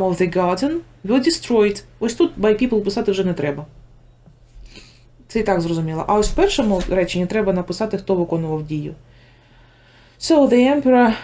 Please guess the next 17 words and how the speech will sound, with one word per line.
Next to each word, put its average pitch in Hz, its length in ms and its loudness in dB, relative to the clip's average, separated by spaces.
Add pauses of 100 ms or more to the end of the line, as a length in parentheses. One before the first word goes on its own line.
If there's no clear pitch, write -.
(460)
Zhuangzi 214 680 2 (320)
built 214 360 2
the 202 120 2
garden 180 440 2 (460)
and 202 160 2
the 202 160 2
buildings 240 400 2
again, 220 360 2 (760)
and 220 200 2 (160)
he 240 120 2 (200)
gave 202 240 4
them 226 240 2
a 196 60 2 (120)
new 202 100 4
name, 160 320 0 (120)
the 180 80 0
Summer 220 380 0